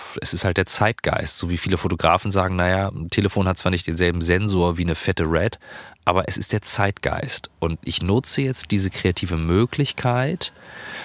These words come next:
Ich versuche aber nicht, etwas anderes zu kompensieren.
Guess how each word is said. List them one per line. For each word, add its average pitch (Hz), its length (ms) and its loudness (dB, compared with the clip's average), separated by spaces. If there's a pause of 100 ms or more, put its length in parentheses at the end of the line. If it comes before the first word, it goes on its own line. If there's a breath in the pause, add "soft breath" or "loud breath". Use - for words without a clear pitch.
(140)
Ich - 140 0
versuche 117 380 2
aber 101 160 2
nicht, 117 540 0
etwas - 260 -2
anderes 107 520 -2
zu - 120 -4
kompensieren. 87 920 -2